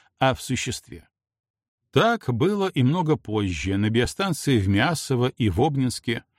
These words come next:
Он мог рычать, потрясая спущенной сверху бумагой. "Это что же получается, сдать научную работу до тридцатого декабря? А если я сдал второго января,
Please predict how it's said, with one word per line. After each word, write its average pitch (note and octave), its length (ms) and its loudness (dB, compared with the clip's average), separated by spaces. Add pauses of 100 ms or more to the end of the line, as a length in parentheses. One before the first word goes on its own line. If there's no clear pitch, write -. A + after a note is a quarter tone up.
(320)
Он G#3 220 4
мог F#3+ 300 0
рычать, C#3 580 0
потрясая D3+ 680 -2
спущенной D3+ 720 -2
сверху - 400 -2
бумагой. B2 640 0 (160)
"Это D#3+ 340 0
что A3 300 0
же D3+ 160 2
получается, B2 880 -2 (260)
сдать A2+ 560 2
научную C#3+ 500 0
работу D3 440 0
до D#3+ 200 0
тридцатого E3 560 -2
декабря? C3 560 -2 (540)
А C#3+ 160 4
если D#3+ 480 0
я E3 160 2
сдал C3 300 -2
второго D#3+ 400 0
января, B2+ 560 2